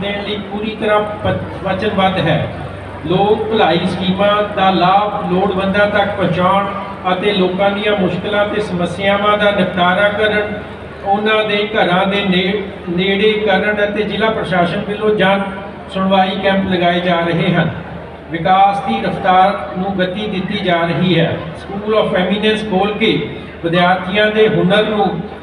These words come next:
ਤਰਾਸ਼ਣ ਦਾ ਉਪਰਾਲਾ ਸਿੱਖਿਆ ਵਿਭਾਗ ਬੜੇ ਜ਼ੋਰ ਨਾਲ ਕਰ ਰਿਹਾ ਹੈ। ਬਿਹਤਰੀਨ ਸਿਹਤ ਸਹੂਲਤਾਂ ਦੇਣ ਲਈ ਪੰਜਾਬ ਸਰਕਾਰ ਵੱਲੋਂ ਆਮ ਆਦਮੀ ਕਲੀਨਿਕ ਖੋਲ੍ਹੇ ਗਏ ਹਨ ਤੇ ਪਿੰਡਾਂ ਵਿੱਚ ਖੇਡ ਮੈਦਾਨ ਉਸਾਰੀ ਅਧੀਨ ਹਨ।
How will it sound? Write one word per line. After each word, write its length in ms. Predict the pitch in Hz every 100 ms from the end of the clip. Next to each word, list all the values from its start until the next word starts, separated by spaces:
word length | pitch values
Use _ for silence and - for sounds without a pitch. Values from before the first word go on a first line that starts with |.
| -
ਤਰਾਸ਼ਣ 480 | 185 185 180 214 208
ਦਾ 100 | 214
ਉਪਰਾਲਾ 560 | - 185 180 185 208
ਸਿੱਖਿਆ 380 | 202 190 - 208
ਵਿਭਾਗ 520 | 208 190 202 190 196
ਬੜੇ 320 | 190 190 208 -
ਜ਼ੋਰ 280 | 180 190 202
ਨਾਲ 200 | 202 202
ਕਰ 200 | 180 175
ਰਿਹਾ 260 | 180 202
ਹੈ। 340 | 196 160 - - - - - -
ਬਿਹਤਰੀਨ 580 | 185 190 220 226 226 -
ਸਿਹਤ 540 | 196 185 147 - - - - -
ਸਹੂਲਤਾਂ 600 | - 180 165 196 190 208
ਦੇਣ 260 | 190 190 196
ਲਈ 140 | 214
ਪੰਜਾਬ 420 | - 185 180 185 190
ਸਰਕਾਰ 440 | 190 196 185 185 185
ਵੱਲੋਂ 280 | 147 202
ਆਮ 260 | 185 190 190
ਆਦਮੀ 340 | 196 196 202
ਕਲੀਨਿਕ 480 | 208 196 196 202 -
ਖੋਲ੍ਹੇ 300 | 190 202 214
ਗਏ 220 | 196 190
ਹਨ 220 | 165 190 - - - -
ਤੇ 100 | -
ਪਿੰਡਾਂ 400 | - 143 156 214
ਵਿੱਚ 320 | 208 208 202 - -
ਖੇਡ 300 | 202 214 190
ਮੈਦਾਨ 500 | 190 185 190 196 190
ਉਸਾਰੀ 380 | 170 170 175 -
ਅਧੀਨ 440 | - - 190 170
ਹਨ। 340 | 147 170 131